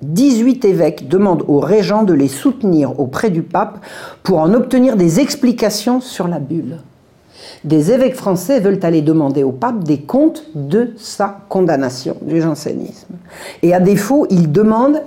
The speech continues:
qu'on en appelle à un concile. On appellera ces évêques les évêques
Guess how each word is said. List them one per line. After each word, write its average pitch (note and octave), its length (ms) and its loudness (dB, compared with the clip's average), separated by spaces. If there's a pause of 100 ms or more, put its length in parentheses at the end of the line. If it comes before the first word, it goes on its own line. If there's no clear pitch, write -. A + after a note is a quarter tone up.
qu'on E3 180 0
en D3 120 0
appelle F3 400 -2
à C#3+ 60 -6
un B2+ 120 -6
concile. C3+ 600 -8 (100)
On C#3 140 -2
appellera C3+ 380 -2
ces C#3+ 240 -6
évêques C3+ 260 -2
les B2 280 -4
évêques C#3+ 360 -6